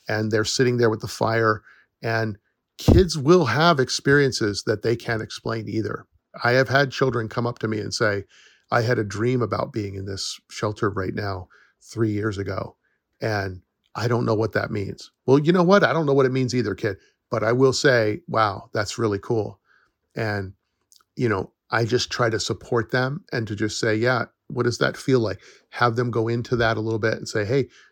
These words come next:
might be good to write in your journal about that," or, "Were there any images or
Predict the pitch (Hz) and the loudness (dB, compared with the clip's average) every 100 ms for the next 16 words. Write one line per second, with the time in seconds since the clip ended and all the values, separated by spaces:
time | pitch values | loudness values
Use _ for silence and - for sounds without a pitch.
0 | _ _ 104 101 202 120 120 117 117 113 | _ _ -6 -6 -4 0 2 2 2 2
1 | 110 113 104 98 120 123 113 - - - | 0 -2 -4 -2 -2 0 -2 -4 -6 -6
2 | 104 - 117 104 101 _ _ _ - 117 | -6 -2 0 0 -2 _ _ _ -4 0
3 | 113 110 113 110 117 - 147 131 104 92 | 2 2 0 -2 -2 -2 -2 -2 -4 -2
4 | 101 98 | -2 -4